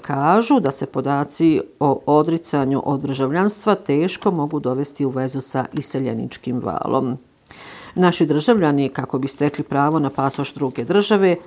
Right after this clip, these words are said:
moraju u inostranstvu boraviti između pet i deset godina i da se državljanstva odriču oni koji su zemlju napustili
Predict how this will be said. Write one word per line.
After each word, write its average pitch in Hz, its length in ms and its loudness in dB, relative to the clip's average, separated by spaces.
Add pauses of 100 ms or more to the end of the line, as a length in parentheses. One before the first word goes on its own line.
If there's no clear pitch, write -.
(120)
moraju 190 560 4
u 151 300 2
inostranstvu 165 680 0
boraviti 175 480 0
između 135 320 -4
pet 131 300 -6
i 135 60 -8
deset 196 400 2
godina 190 460 4 (360)
i 294 60 2
da 190 100 2
se 165 180 0
državljanstva 175 680 0
odriču 185 460 4
oni 202 260 4
koji 156 240 0
su 135 200 -6
zemlju 175 380 -2
napustili 147 680 -4